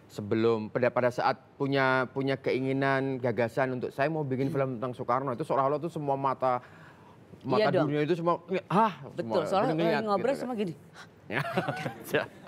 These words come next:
Speaker 2: Iya dong, sosok Soekarno gitu
Speaker 1: Iya,
Speaker 2: ya,
Speaker 1: makanya.
Speaker 2: terus?
Speaker 1: Jadi karena seolah-olah tuh, eh, dari mulai membuat skenarionya itu udah ada yang ngeliatin kayak apa nih, kayak apa nih, udah kayak seperti itu. Jadi makanya, eh,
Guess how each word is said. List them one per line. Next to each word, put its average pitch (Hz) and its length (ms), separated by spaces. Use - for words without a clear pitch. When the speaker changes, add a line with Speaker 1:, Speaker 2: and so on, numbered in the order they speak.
Speaker 2:
Iya 339 220
dong, 247 180
sosok 262 240
Soekarno 277 640
gitu 190 80
Speaker 1:
Iya, 165 160
Speaker 2:
ya, - 80
Speaker 1:
makanya. 139 400
Speaker 2:
terus? 123 80
Speaker 1:
Jadi 139 140
karena 160 240
seolah-olah 147 440
tuh, 196 120
eh, 143 300
dari 139 260
mulai 143 560
membuat 143 480
skenarionya 147 560
itu 202 100
udah 143 220
ada 131 160
yang 131 160
ngeliatin 135 480
kayak 127 160
apa - 100
nih, 117 140
kayak 117 180
apa 117 140
nih, 117 160
udah 113 160
kayak 92 140
seperti 104 260
itu. 95 160
Jadi 110 260
makanya, 110 400
eh, 104 560